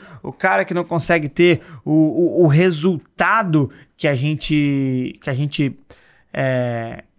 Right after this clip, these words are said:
que a gente pode proporcionar de fato, ele vai ficar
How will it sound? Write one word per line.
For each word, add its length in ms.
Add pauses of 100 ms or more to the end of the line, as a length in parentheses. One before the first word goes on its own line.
que 80
a 60
gente 240
pode 440
proporcionar 680
de 160
fato, 580 (320)
ele 200
vai 140
ficar 640